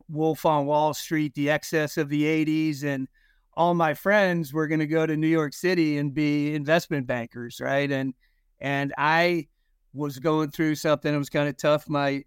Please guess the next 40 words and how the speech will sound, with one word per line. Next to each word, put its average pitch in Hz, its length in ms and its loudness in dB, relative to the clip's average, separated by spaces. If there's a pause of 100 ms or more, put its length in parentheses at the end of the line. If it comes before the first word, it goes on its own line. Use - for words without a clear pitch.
(140)
senior 151 320 -2
year. 143 240 0
My 143 160 0
father 143 480 0
had 135 300 -2 (500)
been 139 160 0
diagnosed 147 720 2
before 151 420 -2
the, 143 220 -4
you 147 160 -2
know, 143 160 2
school 143 380 -4
year 147 280 2
with 131 220 -4
brain 143 320 0
cancer, 147 600 -2
and 123 120 -6
he 139 200 0
was 135 360 -4 (300)
dying 143 840 0
during 143 340 0
the 135 100 -4
course 147 360 -4
of 147 40 -6
the 139 80 -2
year 147 300 0
and 143 80 0
ended 139 200 -2
up 135 140 -4
passing 143 420 0
away, 139 540 0 (360)
you 160 140 -2
know, 139 320 0 (440)
in 147 220 -2
May 156 320 2
before 147 360 -4
my 143 120 0
graduation. 139 920 0
But, 135 380 -6
uh, 131 300 -2